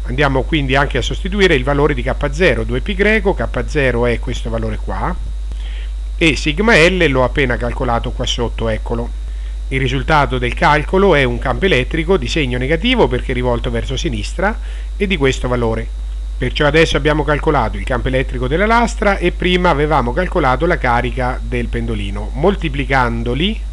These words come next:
possiamo calcolare la forza elettrica che subisce il pendolino, la forza elettrica repulsiva verso destra, Q per il campo della lastra. E questo è il calcolo, il numeratore di questa frazione. Infatti questa è la carica Q del pendolino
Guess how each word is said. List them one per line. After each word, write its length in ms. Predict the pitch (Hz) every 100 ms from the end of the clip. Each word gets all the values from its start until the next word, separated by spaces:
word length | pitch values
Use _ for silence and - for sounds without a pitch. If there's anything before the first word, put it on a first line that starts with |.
| - - - -
possiamo 400 | 156 - 185 143
calcolare 480 | 190 202 233 180 196
la 100 | 180
forza 300 | 143 135 -
elettrica 520 | 127 123 - 139 131
che 120 | 127
subisce 400 | - 185 127 143
il 80 | 185
pendolino, 520 | 131 127 196 190 92 - - -
la 80 | -
forza 280 | 127 127 220
elettrica 380 | 135 127 160 123
repulsiva 520 | 123 156 - 135 117
verso 280 | 113 110 120
destra, 400 | 101 98 - -
Q 180 | - 190 -
per 380 | 190 190 190 190
il 120 | 180
campo 320 | 139 120 127
della 200 | 120 117
lastra. 420 | 110 95 - 101 - - - - - -
E 120 | - -
questo 360 | 165 143 147
è 60 | 135
il 160 | 135 127
calcolo, 480 | 127 139 - 123
il 60 | 131
numeratore 680 | 143 165 190 139 160 165 147
di 100 | 123
questa 280 | 127 - 123
frazione. 500 | 143 - 220 127 104
Infatti 420 | - 131 - 113
questa 320 | 135 117 117
è 60 | 113
la 120 | 107
carica 460 | 143 117 113 107 -
Q 220 | 156 143
del 180 | 113 107
pendolino 800 | 117 127 165 139 139 165 208